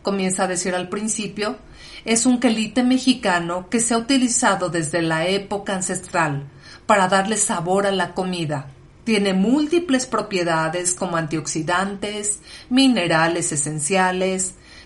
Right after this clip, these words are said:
calcio, potasio y fósforo, hierro y retinol. Además, refuerza el sistema inmune, reduce el colesterol, evita la osteoporosis por su gran cantidad de calcio,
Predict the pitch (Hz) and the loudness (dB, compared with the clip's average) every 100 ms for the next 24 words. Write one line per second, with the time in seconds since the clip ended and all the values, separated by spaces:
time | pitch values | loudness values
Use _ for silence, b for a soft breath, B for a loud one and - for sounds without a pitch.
0 | - 214 233 254 240 233 220 214 180 175 | 0 4 6 4 2 0 0 -2 -6 -2
1 | 196 180 180 175 - 202 220 - 214 214 | 0 0 0 -4 -2 -2 0 -2 -2 -2
2 | 208 196 202 214 226 220 190 185 - 160 | -2 2 2 2 2 0 0 -2 -2 -6
3 | 165 170 175 135 - - - - 214 196 | -2 0 0 -2 -8 -20 -16 -2 0 2
4 | 190 202 285 - - B B B 208 202 | 2 2 0 -4 -10 B B B -2 -2
5 | 226 240 - 294 262 - 202 185 175 170 | 0 0 2 0 0 -2 0 0 0 -4
6 | 180 165 151 151 - - - 208 190 185 | -4 -4 -4 -6 -12 -20 -8 -2 0 0
7 | 185 196 170 165 151 151 160 156 202 220 | -2 -4 -4 -4 -4 -4 -6 2 2 2
8 | 233 - B B B 226 226 247 302 269 | -4 -8 B B B 0 2 2 4 4
9 | 240 202 - 220 185 185 185 254 339 220 | 6 4 2 0 -2 0 0 0 -2 -4
10 | - 185 185 185 180 165 156 160 165 165 | -4 -4 -2 -2 -2 -2 -2 -2 -2 -2
11 | 160 156 - 175 180 170 151 | -2 -2 0 0 0 -4 -6